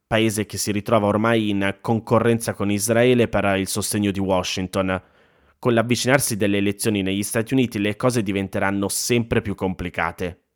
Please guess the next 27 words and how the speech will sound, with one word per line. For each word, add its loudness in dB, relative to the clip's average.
Evidentemente, 0
tutto -2
questo 2
fa 2
il -2
gioco 0
di -2
Vladimir -2
Putin, -4
che -2
non -2
chiedeva -2
di -6
meglio. -6
Senza -4
fare 2
troppo -2
fatica, -2
infatti, 0
il -2
Cremlino 0
può 0
riproporre 0
l'accusa -2
rivolta 0
agli 0
occidentali 0